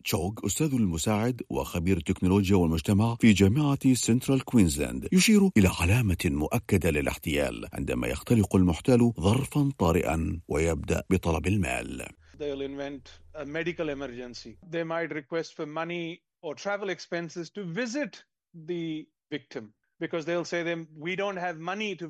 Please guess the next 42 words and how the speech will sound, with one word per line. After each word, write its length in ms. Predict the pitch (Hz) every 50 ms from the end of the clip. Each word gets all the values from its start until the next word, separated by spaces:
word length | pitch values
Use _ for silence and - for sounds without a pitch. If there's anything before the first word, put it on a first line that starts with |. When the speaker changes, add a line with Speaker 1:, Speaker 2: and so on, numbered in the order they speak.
| 151 165
Speaker 2:
visit 200 | 151 156 156 143 156
you, 80 | 147 143 139 - -
so 60 | 151 147 147 143 135 151
give 100 | 175 165 165
us 60 | 160 - 175
some 120 | 165 165 185 196
money." 180 | 190 160 131 117 _ _ _ _ _ _ _ _ _ _ _ - 156 170
They 140 | 190 190 190 185 185
might 220 | 185 185 190 180 175 _ _ - 180
point 200 | 180 180 180 165 190 180
you 80 | 180 180 170 170
out 140 | 180 165 - _ _ 180
to, 60 | 175 175 170 170 170 175 175 156 156 160
uh, 140 | 165 160 156 143 - 175
point 180 | 175 175 165 175 170
out 140 | 170 165 151 151 156
the, 120 | 160 156 156 151 156 156 151 147
um, 140 | 143 139 139 151 156 165 175 165 190
victim 300 | 185 - _ 202 190 185 180 165 - -
to 80 | 175 170 170 160 156 151 147 - _ _ _ _ _ _ _ _ _ _ _ _ _ 127 - 180
business 320 | 170 160 180 190 180 - - _ _
troubles 380 | 175 165 156 156 175 175 170 160 160 160
or 80 | 165 139 - -
frozen 360 | 180 185 185 170 185 185 175 156 165
bank 240 | 165 175 165 - - 165 151
accounts. 340 | - 151 139 127 117 - - - - _
They'll 200 | 156 156 156 -
say, 80 | 170 165
"Well, 160 | 156 147 147 160
we 60 | 165 170
don't 200 | 165 165 160 160
have 80 | 156 151 160 151
access 220 | - - 156 147
to 100 | - 151 143 160
money, 160 | 170 180 175 170 160 - -
so 60 | 156 156 156 156 147 143 - _ _ _ _ _
can 100 | - 160 165
you 60 | 160 151 190
give 100 | 202 214 190
us 60 | - -
some 120 | 156 135 135 131
money?" 160 | 123 123 120